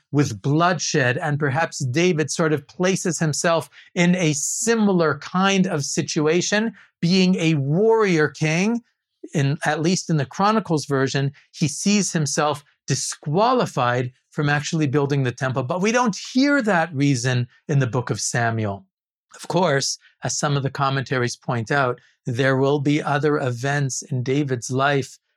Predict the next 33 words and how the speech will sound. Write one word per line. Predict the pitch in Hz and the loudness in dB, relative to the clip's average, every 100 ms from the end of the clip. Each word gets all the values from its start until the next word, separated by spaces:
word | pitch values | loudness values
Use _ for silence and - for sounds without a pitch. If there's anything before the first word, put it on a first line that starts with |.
| _ | _
happening | - 147 143 139 127 | -2 -2 0 -2 -2
shortly | 120 - - 196 208 202 117 107 117 _ _ _ _ - | -2 -4 -2 0 0 0 0 0 -4 _ _ _ _ -2
in | 135 | 0
which | 135 131 - | 0 -2 -6
blood | 139 131 156 170 | -2 0 2 0
will | 147 147 156 | 0 0 0
be | 135 131 | 0 -4
spilled, | - - - 175 160 131 127 - | -4 -6 -2 0 2 0 -2 -4
innocent | - 196 185 - 139 127 | -2 0 0 0 -2 -2
blood, | 127 117 117 117 - _ _ | 0 0 0 -2 -8 _ _
and | - 131 | -4 -4
perhaps | - 127 143 151 - | -2 -2 0 0 -2
that | 131 135 135 | -2 0 0
is | 123 | -2
also | 147 135 139 - 143 | 0 0 -2 -4 -4
an | 151 131 | -2 -2
allusion | 120 120 127 196 240 175 139 120 | -2 -2 0 2 2 2 0 -2
to | - | -4
those | 117 117 110 | -2 0 0
events, | 117 113 117 156 - - - | -2 -2 -2 -4 -8 -14 -4
as | 143 139 | -2 -2
if | 147 | -2
to | - | -2
say, | 143 196 175 160 151 _ _ | -2 0 2 0 -2 _ _
at | 165 147 - | -4 -2 0
this | 196 196 - - | 0 0 -6 -6
point | - 185 185 | 0 2 2
in | 185 156 | 0 0
the | 143 | -2
story, | - 180 175 170 160 147 _ - 120 | -2 0 2 2 2 -2 _ -10 -4
God | 104 170 180 175 175 131 | 0 2 4 2 0 0
knows | 147 156 170 165 151 151 139 | 2 4 4 4 4 2 0
something | - - 175 180 147 156 135 135 143 | -4 0 2 2 0 -2 0 -2 -6